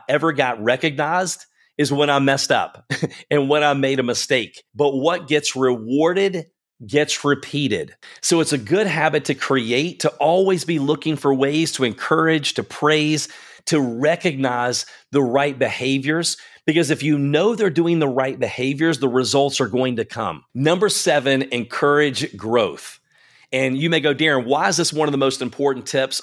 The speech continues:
of all the tips?" Let me share with you exactly why. Almost three decades from my experience building massive organizations, working with individuals all over the world, I have found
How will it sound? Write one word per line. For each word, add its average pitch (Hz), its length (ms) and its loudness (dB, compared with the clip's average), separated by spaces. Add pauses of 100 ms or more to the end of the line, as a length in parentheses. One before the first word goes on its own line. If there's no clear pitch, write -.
of 127 200 0 (100)
all 143 300 2
the 135 100 2
tips?" - 480 -2 (340)
Let 139 120 0
me 151 80 4
share 143 260 2
with 135 240 0
you 131 380 0
exactly 131 800 -2
why. 95 440 -4 (520)
Almost 147 480 0
three 185 300 0
decades 143 600 -2
from 123 180 -2
my 127 200 0
experience 107 720 -4 (320)
building 175 680 0 (760)
massive 151 460 2
organizations, 160 840 2
working 170 460 0
with 165 160 2
individuals 151 880 0 (140)
all 175 280 0
over 180 120 0
the 175 80 0
world, 101 480 -2 (480)
I 143 220 0
have 180 180 2
found 110 560 -2